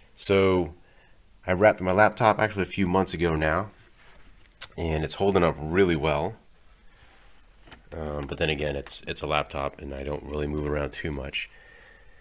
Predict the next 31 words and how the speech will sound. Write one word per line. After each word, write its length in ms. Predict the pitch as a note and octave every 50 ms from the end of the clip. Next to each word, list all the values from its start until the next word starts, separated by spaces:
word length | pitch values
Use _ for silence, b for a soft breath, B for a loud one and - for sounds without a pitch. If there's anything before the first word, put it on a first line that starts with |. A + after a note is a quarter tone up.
| B B B -
So 160 | - - D#2
as 120 | D2+ C2
you 60 | C#2+ D2
can 80 | D2
see 300 | D2 - E2+ E2 D#2+ D#2
around 300 | D2+ D2 D2+ D#2 D#2 D2+
the 60 | D2
corners, 760 | D2+ - - - E2+ E2+ D#2+ D2+ D2 D2 D2+ D2+ D2 - - - B B B B B B B B _ _ _ _ b b b b b b b b b b b -
I 120 | - D#2
had 420 | D2 D2+ D2 C#2+ C#2+ C#2+ - - b b b b b b b b b b b b b b b b b b b _ _ - - -
moved, 300 | D2 D#2+ D#2 C#2 - -
the, 120 | C2 -
uh, 300 | D2+ C#2+ - - - - - -
put 140 | - -
the 80 | - -
stickers 340 | - - E2+ D2 - D2 C2+
around 160 | C#2 D2 C#2+
the 140 | C#2+ - -
edges 300 | D2+ C#2 D2 C#2+ C2+ B1+
there. 260 | C#2+ D2 D#2 E2 D#2+ - - - - - - - - - - - _ _ - - _ - _ - - - _ B B B B B B B B B B B B B B _ - - - - -
Pretty 200 | - B2 A#2+ A2+
easy 260 | A#2+ B2+ A#2+ A2 A#2
to 100 | G#2 A2
do. 360 | G#2 A2+ A#2+ B2+ C#3+ D3 C3 B B B B B B B B B B - - - -
The 140 | C#2 E2
majority 340 | E2 E2 D#2+ F2+ F2+ F2+ E2+
of 60 | E2
the 40 | -
surface 300 | - F#2+ F2 - E2+ D#2+
was 140 | D#2+ D2+ -
flat. 420 | - - F2 F2+ F2+ F#2 E2 -